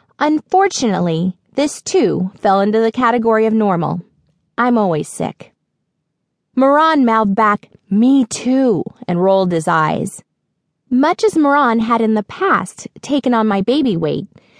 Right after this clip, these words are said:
he also has sympathetic headaches, stomach problems, and low energy. I know we're B F Fs,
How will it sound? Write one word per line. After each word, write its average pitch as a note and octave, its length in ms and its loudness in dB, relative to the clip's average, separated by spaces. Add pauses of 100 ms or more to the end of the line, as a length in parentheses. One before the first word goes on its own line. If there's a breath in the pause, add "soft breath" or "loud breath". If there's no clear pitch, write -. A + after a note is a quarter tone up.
(140)
he E4+ 200 0
also G4+ 380 2
has A3+ 280 0
sympathetic C4+ 600 -2
headaches, G3 500 -4 (160)
stomach G#4 460 -2
problems, F3 680 -2
and G#3+ 200 0
low G#3 240 0
energy. F#3 560 -4 (760)
I E4 220 0
know E4 240 2
we're C#4 160 2
B A#3 200 0
F G3 200 0
Fs, - 500 -4